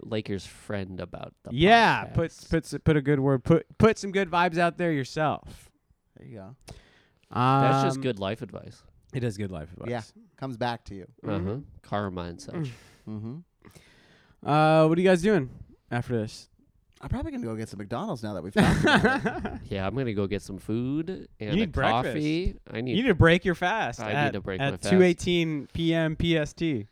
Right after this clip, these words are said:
Speaker 1: This
Speaker 3: What
Speaker 1: I
Speaker 3: a
Speaker 1: usually
Speaker 3: life.
Speaker 2: <laughs>
Speaker 1: Yeah, this is when I usually eat. Maybe a little later, actually.
Speaker 2: Mm-hmm.
Speaker 1: Um,
Speaker 3: I've been up since Alex went to bed.
Speaker 2: Right. I think me too.
Speaker 1: Is that true?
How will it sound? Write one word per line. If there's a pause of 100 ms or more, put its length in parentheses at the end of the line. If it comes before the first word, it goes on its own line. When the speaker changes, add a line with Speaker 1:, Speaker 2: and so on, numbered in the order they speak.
Speaker 1:
This
Speaker 3:
What
Speaker 1:
I
Speaker 3:
a
Speaker 1:
usually
Speaker 3:
life. (160)
Speaker 2:
<laughs>
Speaker 1:
Yeah,
this
is
when
I (100)
usually
eat. (840)
Maybe
a
little
later,
actually.
Speaker 2:
Mm-hmm.
Speaker 1:
Um,
Speaker 3:
I've
been
up
since
Alex
went
to
bed. (640)
Speaker 2:
Right. (800)
I
think
me
too.
Speaker 1:
Is
that
true?